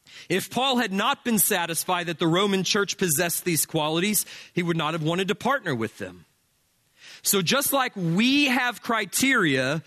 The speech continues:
by which we decide who we will partner it with, what kind of missionaries we want to enter into partnership with,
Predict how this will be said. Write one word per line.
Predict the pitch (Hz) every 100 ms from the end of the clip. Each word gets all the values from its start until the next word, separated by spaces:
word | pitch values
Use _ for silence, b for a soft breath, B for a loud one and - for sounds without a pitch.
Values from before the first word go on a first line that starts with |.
| B B
by | 135 196 240 254
which | 208 202 214 -
we | 190 165 214
decide | 175 208 - 214 214 214 214 196 190 B B B B B B
who | - 208
we | 185 185 269
will | 269 214
partner | - 165 147
it | 151 165 143
with, | 175 175
what | 196
kind | 220 214
of | 196 - B -
missionaries | 165 208 220 240 220 214 196
we | 160 175 247
want | 240 226
to | 214
enter | - 214 -
into | 196 165
partnership | - 175 165 160 - 156
with, | 143 180